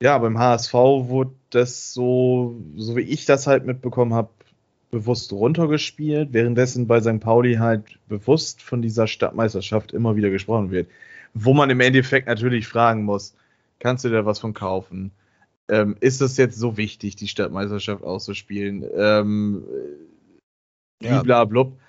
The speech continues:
Speaker 1: Aber ich glaube, im Endeffekt ist es das, das Mittel zum Zweck gewesen und das jetzt auch schon seit zwei, drei Saisons. Korrigier mich gern. Ich glaub, das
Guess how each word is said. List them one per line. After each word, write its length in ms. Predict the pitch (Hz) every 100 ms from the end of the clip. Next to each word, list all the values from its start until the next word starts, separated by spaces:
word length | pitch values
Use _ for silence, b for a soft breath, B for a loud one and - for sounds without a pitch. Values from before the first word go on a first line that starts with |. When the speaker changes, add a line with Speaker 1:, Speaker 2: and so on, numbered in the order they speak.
| b b
Speaker 1:
Aber 600 | 123 143 156 170 175 -
ich 160 | 107 -
glaube, 240 | 135 131
im 100 | 120 -
Endeffekt 760 | 147 160 151 151 - 147 - _
ist 220 | 120 113
es 180 | 113 -
das, 320 | 131 147 -
das 540 | 120 117 - - - -
Mittel 480 | 123 160 131 147
zum 260 | 143 120 113
Zweck 360 | - 131 135 -
gewesen 640 | 143 139 139 135 135 135
und 200 | 135 110
das 140 | 117
jetzt 180 | 117 -
auch 120 | 113
schon 200 | - 113
seit 280 | 110 110 104 - _
zwei, 300 | - 117 117
drei 220 | 113 110
Saisons. 500 | 104 104 117 139 -
Korrigier 400 | - 113 107 110
mich 160 | 123 127
gern. 240 | 120 123
Ich 80 | 113
glaub, 220 | 113 107
das 320 | - 107 -